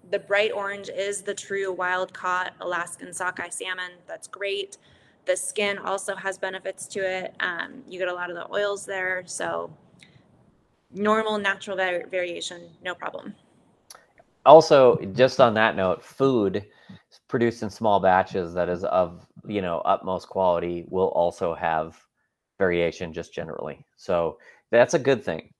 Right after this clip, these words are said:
Speaker 2: Um, if your food or treats that you buy are a hundred percent uniform every time, it usually means that they're putting something in the treat to get them that way. Um, and it makes them more highly processed. So you want there to be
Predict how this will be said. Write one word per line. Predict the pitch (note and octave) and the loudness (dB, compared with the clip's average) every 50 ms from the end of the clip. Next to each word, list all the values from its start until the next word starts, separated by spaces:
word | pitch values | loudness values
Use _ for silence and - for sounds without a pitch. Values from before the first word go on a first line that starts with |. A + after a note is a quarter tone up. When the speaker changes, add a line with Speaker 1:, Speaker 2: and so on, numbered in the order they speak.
| _ _ | _ _
Speaker 2:
Um, | - F2+ F2+ F2 E2+ E2+ E2+ F2 D2+ | -4 -2 -2 0 -2 -2 -4 -4 -4
if | D2+ A2 G2+ - A#2 | -2 -2 -2 0 2
your | A#2 A2 G#2+ | 2 2 2
food | - - D3 D#3 E3 E3+ E3+ E3 D#3 - - - | 2 2 4 4 6 4 4 4 2 2 2 4
or | A2+ A2+ A2+ A2 G#2+ | 6 6 8 6 4
treats | - - - C3 C3+ C#3 C3+ - - | 2 -2 -2 0 0 0 -2 -6 -6
that | G#2 D#2+ | -6 -4
you | G#2 A2+ B2+ | -2 -2 -2
buy | A#2 A2 G#2+ G#2+ G#2 G#2 G2+ G#2 F#2+ | 2 6 8 8 10 8 8 6 6
are | F#2+ F#2+ F#2 F2+ | 4 4 2 2
a | - | 0
hundred | - A2+ A#2 B2 C3 | -2 -2 -2 -2 -4
percent | B2 - A2+ - - B2 A2 G2 - - _ _ _ _ _ _ _ | -4 -6 -8 -6 -4 -4 -4 -4 -6 -10 _ _ _ _ _ _ _
uniform | A2 A2+ B2 A#2+ A2+ - A#2 G#2 G2 F#2+ | -4 0 0 0 0 2 2 2 2 2
every | F#2+ F#2 F#2 F#2+ F#2 | 0 0 0 -2 -6
time, | F2+ - F#2+ F#2 F#2 F#2 | -6 -6 -4 -4 -4 -4
it | F#2 - | -6 -8
usually | G2 G#2 G2+ G#2+ G#2+ F#2+ | -10 -10 -8 -6 -6 -6
means | F#2+ F#2 F#2 F#2 F#2 F#2 | -6 -6 -8 -8 -8 -2
that | F#2 F2+ - - | -2 -2 -2 -2
they're | F#2+ F2 | -4 -6
putting | - _ - G2 F#2+ F#2 | -4 _ -6 -6 -6 -8
something | - - F#2+ F2+ F2+ F2+ F2 - | -6 -8 -8 -6 -6 -10 -10 -6
in | E2+ A2 A#2+ C3+ | -6 -4 -4 -4
the | C#3+ | -6
treat | - - D#3 D3+ D3+ - | -6 -6 -6 -6 -6 -6
to | - F#2+ | -8 -4
get | F#2 G2+ G2+ | -4 -4 -4
them | - C3 C3+ C3+ | -4 -6 -4 -4
that | C3+ B2+ G2+ | -4 -4 -2
way. | A#2+ C3 C3 C3+ C#3+ C#3+ - _ _ _ _ _ _ _ _ _ - | -2 -2 -2 -2 -4 -8 -12 _ _ _ _ _ _ _ _ _ -4
Um, | G2+ G2+ G2 F#2+ F#2 E2 - _ _ _ _ - | 0 0 0 0 -2 -4 -10 _ _ _ _ -6
and | G2+ G2+ F#2+ F#2 F2 - | -4 -2 -2 -2 -4 -8
it | - - G2+ F#2 - - | -6 -6 -6 -6 -6 -6
makes | G2 G2 F#2+ - - - | -6 -6 -6 -6 -8 -8
them | - F#2+ F#2 F2+ F2 F2 - - _ _ | -8 -6 -6 -6 -8 -10 -14 -16 _ _
more | - G2 G2 G2 F2+ F2 | -6 -2 0 2 2 2
highly | E2+ F#2 E2+ E2 E2+ E2+ | 2 0 0 0 -2 -6
processed. | - - - C2+ - - - - - - | -4 -2 -2 -2 -2 -4 -8 -10 -10 -6
So | - G2+ | -6 -4
you | G2 G2+ A2 G#2+ | -2 -2 -2 -2
want | G2 G2+ G2+ G#2+ A2+ - - | 0 2 2 2 0 0 0
there | G2 F#2+ F#2 | 0 0 0
to | F2 - F#2 | -2 -4 -10
be | F2 E2 E2+ D#2+ E2 D#2+ D#2 - | -8 -8 -6 -6 -6 -6 -8 -10